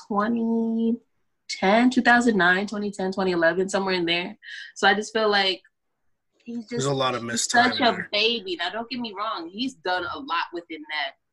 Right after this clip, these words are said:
Speaker 1: what, ten years that he's been out? And really, he's, his popularity has probably grown within the last, I mean, I wanna say maybe five or six. Um, but if time continues and twenty twenty doesn't kill all of us,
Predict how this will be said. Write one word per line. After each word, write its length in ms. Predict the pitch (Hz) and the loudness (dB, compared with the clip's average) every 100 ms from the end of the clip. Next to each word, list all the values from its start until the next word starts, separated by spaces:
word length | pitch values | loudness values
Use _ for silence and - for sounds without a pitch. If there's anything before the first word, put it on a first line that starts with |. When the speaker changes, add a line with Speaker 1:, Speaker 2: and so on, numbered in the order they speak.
| _ _ _ _ _ _ | _ _ _ _ _ _
Speaker 1:
what, 200 | 151 139 | -16 -16
ten 280 | - 180 185 | -8 -6 -4
years 320 | 175 180 190 | 0 0 0
that 120 | 190 | -4
he's 200 | 196 202 190 | -8 -8 -8
been 160 | 190 | -4
out? 300 | 196 202 - _ - - | -2 -2 -4 _ -20 -8
And 140 | 170 170 | -4 4
really, 240 | 214 226 | 4 4
he's, 300 | 220 196 165 | -2 -4 -4
his 140 | 190 170 | -2 -2
popularity 540 | 185 175 170 165 165 | -2 0 0 0 0
has 120 | 165 - | -2 -2
probably 260 | 151 151 | -2 -2
grown 260 | 147 139 143 | -2 -2 -2
within 220 | 139 139 | -4 -4
the 80 | 135 | -2
last, 420 | 139 127 - - - | 0 0 -4 -14 -6
I 80 | 135 | -4
mean, 140 | 123 | -4
I 40 | |
wanna 160 | 131 131 | -4 -4
say 120 | 127 | -4
maybe 260 | 123 - 131 | -6 -6 -4
five 160 | - - | -4 -4
or 100 | - | -6
six. 460 | - - - - _ _ _ _ - | -10 -10 -12 -18 _ _ _ _ 4
Um, 600 | 160 151 147 135 127 - _ _ _ _ _ _ _ _ _ | 6 6 4 0 -4 -8 _ _ _ _ _ _ _ _ _
but 600 | 143 190 262 214 170 165 - - - _ _ _ _ _ _ _ _ 392 - _ _ _ _ _ | -2 4 6 6 4 0 -8 -18 -20 _ _ _ _ _ _ _ _ -20 -20 _ _ _ _ _
if 180 | 427 170 | -2 0
time 280 | - 202 190 | 0 2 2
continues 840 | 180 180 277 339 320 226 202 190 190 | 2 0 2 2 4 4 4 2 -2
and 120 | 165 | -4
twenty 260 | 196 165 170 | 0 0 0
twenty 240 | 185 165 | 0 0
doesn't 260 | 156 160 - | 0 -2 -2
kill 160 | 160 | 2
all 220 | 202 269 | 4 4
of 80 | 220 | 6
us, 340 | 180 180 - | 6 4 0